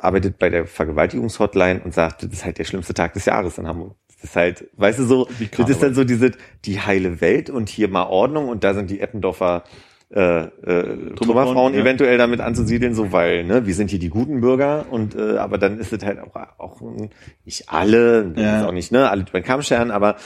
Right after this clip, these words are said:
Speaker 1: das ist dann halt einfach auch eine furchtbare Veranstaltung, so, und das ist so, du, wir haben viel Aggression mitgekriegt, viel Scherben vor der Tür da, äh, also das ist ein ganzer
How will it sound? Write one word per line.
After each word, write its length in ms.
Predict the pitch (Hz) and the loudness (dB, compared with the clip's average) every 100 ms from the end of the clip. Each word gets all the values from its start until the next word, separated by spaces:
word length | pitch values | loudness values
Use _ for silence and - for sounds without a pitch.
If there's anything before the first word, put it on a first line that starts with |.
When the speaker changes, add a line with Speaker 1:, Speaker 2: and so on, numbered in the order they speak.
| - - _ | -20 -20 _
Speaker 1:
das 120 | - 110 | -2 -2
ist 160 | - | 0
dann 140 | 120 110 | 0 2
halt 220 | 113 73 | 0 -2
einfach 260 | 78 113 | -8 -8
auch 160 | 67 123 | -10 -8
eine 80 | 120 | -4
furchtbare 440 | 107 95 92 98 | -2 0 0 0
Veranstaltung, 500 | 104 117 87 90 90 | -2 -2 -2 -2 -4
so, 120 | 85 | -4
und 160 | 95 92 | -6 -6
das 160 | 98 - | -8 -10
ist 100 | - | -6
so, 100 | 98 | -4
du, 300 | 98 101 98 | -2 -2 -4
wir 120 | 95 | -2
haben 140 | 101 98 | -2 -2
viel 180 | - 156 | -2 0
Aggression 460 | 131 131 - 127 | 0 -2 2 2
mitgekriegt, 460 | 123 107 107 120 - | 2 -4 -4 -4 -4
viel 640 | - 120 117 117 113 - | -8 0 4 4 2 -2
Scherben 540 | 104 - 117 98 113 110 | -8 -4 0 0 0 -4
vor 160 | 113 | 0
der 160 | 104 95 | 0 0
Tür 300 | - 110 107 | 0 4 6
da, 440 | 101 98 98 101 | 6 6 4 2
äh, 120 | 95 | 0
also 180 | 92 92 | 0 0
das 220 | 101 87 | -2 -2
ist 100 | - | -4
ein 60 | 101 | -6
ganzer 340 | 98 92 95 | -6 2 2